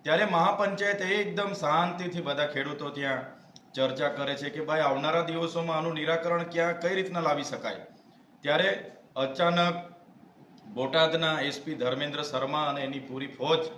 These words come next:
ત્યાં પહોંચે છે, પૂરી તૈયારી સાથે પહોંચે છે.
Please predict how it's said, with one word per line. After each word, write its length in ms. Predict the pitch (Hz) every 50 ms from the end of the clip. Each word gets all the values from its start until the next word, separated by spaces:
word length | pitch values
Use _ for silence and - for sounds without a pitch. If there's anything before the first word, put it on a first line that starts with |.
| - - - - - - - - - - - -
ત્યાં 260 | 143 156 160 156 156
પહોંચે 320 | 151 147 143 - - 170
છે, 140 | 160 165 165 160 165
પૂરી 240 | 160 180 202 208 220
તૈયારી 440 | 214 202 180 175 180 196 202 208 196
સાથે 280 | - 190 170 160 165
પહોંચે 380 | 160 - 131 131 127 110 120 117
છે. 160 | - - 98